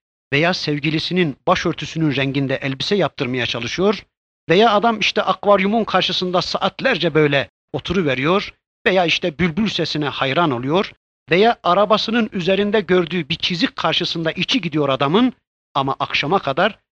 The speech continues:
çocuklarının, hanımının inanç dünyasında o kadar çizikler açılıyor ki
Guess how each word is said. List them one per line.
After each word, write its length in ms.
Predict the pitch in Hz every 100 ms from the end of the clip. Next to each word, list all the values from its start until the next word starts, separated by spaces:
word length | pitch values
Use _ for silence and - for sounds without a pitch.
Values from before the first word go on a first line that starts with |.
| _ -
çocuklarının, 840 | - 123 - 139 123 143 226 220 _
hanımının 540 | - 135 135 143 185 -
inanç 380 | 135 165 175 -
dünyasında 720 | 131 131 131 - 135 185 240 - _ _
o 140 | 262 -
kadar 320 | 190 185 175
çizikler 520 | - 170 156 - 160
açılıyor 380 | 151 - 262 220
ki 240 | - 131